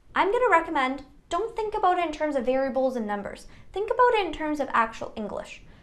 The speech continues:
I'm trying to find out how much I get paid, right? So the pay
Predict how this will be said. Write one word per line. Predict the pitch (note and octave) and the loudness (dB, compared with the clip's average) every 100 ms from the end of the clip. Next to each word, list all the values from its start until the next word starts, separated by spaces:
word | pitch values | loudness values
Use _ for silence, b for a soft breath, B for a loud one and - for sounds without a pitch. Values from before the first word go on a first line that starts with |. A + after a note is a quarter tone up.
| b b | b b
I'm | - F#4+ | 0 0
trying | - A#4 B4 | 0 0 0
to | - | 2
find | D#4 C#4+ | 2 2
out | - | 0
how | - B3+ | 0 0
much | A#3+ A#3 - | 2 0 -2
I | G3+ | -4
get | G3 - | -4 -6
paid, | - A3+ - | -2 -2 -2
right? | - F#3 D4+ - B B | -2 0 -2 -6 B B
So | - C4 | -8 -2
the | B3 | -2
pay | - - G4+ C4 F#4+ | -2 2 4 4 2